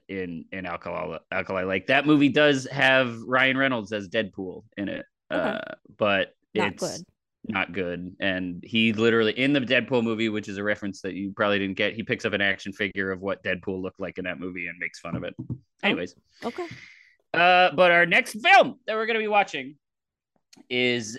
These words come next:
Speaker 1: X-Men First Class.
Speaker 2: Okay.
Speaker 1: Which, uh, was a re-, uh, reboot, sort of prequel to this. So we have bra-, uh, uh, it's,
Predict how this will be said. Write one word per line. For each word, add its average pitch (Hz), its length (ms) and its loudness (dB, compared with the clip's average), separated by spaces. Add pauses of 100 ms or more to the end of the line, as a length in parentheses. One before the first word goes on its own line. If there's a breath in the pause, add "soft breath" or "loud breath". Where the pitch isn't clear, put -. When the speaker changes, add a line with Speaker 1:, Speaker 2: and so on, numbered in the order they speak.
Speaker 1:
X-Men 185 520 2
First 165 380 -4
Class. 107 640 -2
Speaker 2:
Okay. 311 340 0
Speaker 1:
Which, - 460 -14 (180)
uh, 101 500 4
was 110 280 0
a 107 100 2
re-, 143 460 0
uh, 117 180 2
reboot, 151 540 0
sort 127 220 -2
of 113 80 -4
prequel 196 580 -4 (180)
to 190 100 -6
this. 202 380 -4
So 117 220 0
we 110 180 0
have 120 460 2 (840 soft breath)
bra-, 131 300 2
uh, 120 240 2
uh, 123 180 2
it's, 120 160 -4